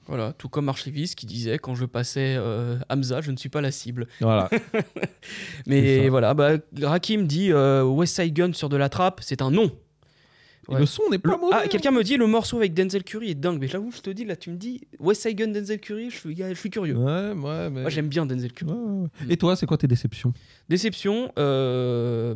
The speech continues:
Speaker 1: bah, moi, j'ai pas écouté le West Side Gun, puisque moi, de base, j'aime
Speaker 2: Toi, t'aimes
Speaker 1: pas
Speaker 2: pas,
Speaker 1: West
Speaker 2: toi.
Speaker 1: Side Gun,
Speaker 2: Ouais.
Speaker 1: j'aime pas sa voix, hein. Après, euh, les prods qu'il utilise, elles sont vachement
Speaker 2: Mm.
Speaker 1: bien, ça, faut dire la vérité. Euh, moi, c'est le concert de Twenty-one Savage. <laughs>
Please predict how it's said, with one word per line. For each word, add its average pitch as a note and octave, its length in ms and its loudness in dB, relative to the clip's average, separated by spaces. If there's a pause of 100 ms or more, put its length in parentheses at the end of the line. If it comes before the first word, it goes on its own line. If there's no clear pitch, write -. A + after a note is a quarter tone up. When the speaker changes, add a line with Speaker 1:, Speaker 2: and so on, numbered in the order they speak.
(100)
Speaker 1:
bah, C#3 300 0
moi, E3+ 140 0
j'ai C#3+ 140 -2
pas F3 140 -4
écouté D#3+ 300 -6
le D3+ 60 -4
West D3 220 -4
Side D3 180 -6
Gun, D3+ 200 -2
puisque - 240 -12
moi, C#3 140 -2
de C3 100 -4
base, C#3 240 -2
j'aime A#2+ 100 -4
Speaker 2:
Toi, B2+ 80 0
t'aimes F2 160 0
Speaker 1:
pas D#3+ 100 2
Speaker 2:
pas, G2+ 60 2
Speaker 1:
West A#2+ 220 -2
Speaker 2:
toi. - 80 -10
Speaker 1:
Side - 160 -14
Gun, E3 360 2
Speaker 2:
Ouais. B2 100 -6
Speaker 1:
j'aime C#3 160 -2
pas D#3+ 100 0
sa D#3 140 -2
voix, B2 300 -4
hein. - 40 -20 (440)
Après, - 320 -6
euh, A2+ 280 -4
les B2 120 -2
prods D3+ 180 -4
qu'il C3 220 -8
utilise, B2+ 320 -8
elles A2+ 160 -10
sont - 260 -20
vachement - 260 -10
Speaker 2:
Mm. A2+ 60 -10
Speaker 1:
bien, D#3 220 -6
ça, - 160 -18
faut - 140 -16
dire A2 160 -10
la G2+ 80 -8
vérité. B2+ 400 -6 (800)
Euh, C3+ 680 2
moi, D#3+ 160 0
c'est A#3+ 100 -6
le G#3 60 -8
concert F3 300 -4
de D#3 80 0
Twenty-one C#3 420 -2
Savage. C3 340 0
<laughs> D3+ 140 2